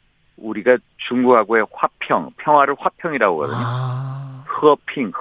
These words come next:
Speaker 1: 허하고
Speaker 2: 그러-, 그렇군요.
Speaker 1: 똑같습니다.
Speaker 2: 예, 예.
Speaker 1: 그러니까 화합하겠다.
Speaker 2: 예.
Speaker 1: 그러니까 중국 입장에서도 미국하고 서로 관계 증진하겠다는 의사표시를 했다.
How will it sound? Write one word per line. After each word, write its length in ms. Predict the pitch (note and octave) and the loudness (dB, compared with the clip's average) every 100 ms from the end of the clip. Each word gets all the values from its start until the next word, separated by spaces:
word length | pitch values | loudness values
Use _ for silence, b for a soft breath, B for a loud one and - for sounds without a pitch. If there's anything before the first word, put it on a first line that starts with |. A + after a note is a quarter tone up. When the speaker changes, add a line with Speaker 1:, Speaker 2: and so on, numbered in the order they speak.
| - | 0
Speaker 1:
허하고 440 | E3+ D#3+ C3+ B2 | 2 4 2 0
Speaker 2:
그러-, 240 | D#3+ E3+ D3+ | 4 4 4
그렇군요. 440 | - D#3 - E3 | 2 0 0 2
Speaker 1:
똑같습니다. 500 | D#3+ D3+ G#3 - C#2 E3 | 2 0 -4 -6 -2 4
Speaker 2:
예, 40 | D3+ B2 | 4 4
예. 80 | G#2+ | 0
Speaker 1:
그러니까 120 | A#2 - | -4 -4
화합하겠다. 840 | - F3 - - A#2 G2+ - - - E3 | 0 0 0 -2 0 0 0 -6 -6 -2
Speaker 2:
예. 360 | C#3+ A#2+ G#2+ G#2+ | 2 2 -2 0
Speaker 1:
그러니까 400 | D3 C3+ B2 F#2+ - _ _ | 4 4 4 0 -10 _ _
중국 280 | - C3+ D3 | -8 -4 -2
입장에서도 760 | C3 - A#2+ A2 G#2 F#2+ C#3 A2+ | -2 0 0 0 -4 -2 -2 -2
미국하고 760 | F#2 F#2+ G2 G2 F#2 F2 B2 B2+ - | -6 -4 -2 2 2 4 4 2 2
서로 200 | C3 C3 | 2 2
관계 520 | - F2+ G2+ G#2 A2+ | 0 2 6 6 6
증진하겠다는 920 | F#2 G#2+ F#2 F2+ F2+ D#2+ C#2+ D#2 E2 F#2 - _ _ - | 4 0 2 2 2 0 2 2 2 0 -2 _ _ 0
의사표시를 680 | F#3+ G#2 - - - F2+ G2 | 2 2 -2 -6 0 0 0
했다. 320 | - - | 0 -4